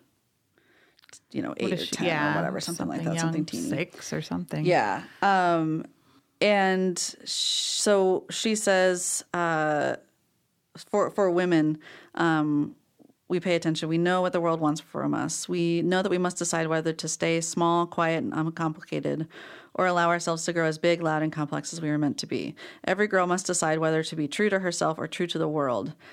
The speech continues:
Speaker 1: Every girl must decide whether to settle for adoration or fight for love. So that's how I feel like the, and that, I wanna say, like, like, I mean, not,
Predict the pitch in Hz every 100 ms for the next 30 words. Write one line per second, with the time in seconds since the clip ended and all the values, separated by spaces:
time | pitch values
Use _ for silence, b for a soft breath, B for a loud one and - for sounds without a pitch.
0 | B B 175 185 180 180 175 170 165 165
1 | 170 160 160 160 160 160 - 156 151 160
2 | 131 156 160 160 - 165 156 - 147 135
3 | 143 139 131 - 139 - - B B -
4 | - 196 185 175 190 240 269 240 226 202
5 | 196 214 196 175 - 180 - 175 175 175
6 | 208 - - _ _ _ _ _ - B
7 | B B B 196 196 254 - - 143 135
8 | 123 - - _ _ _ _ _ _ _
9 | _ _ _ _ - 165 - 151 147 135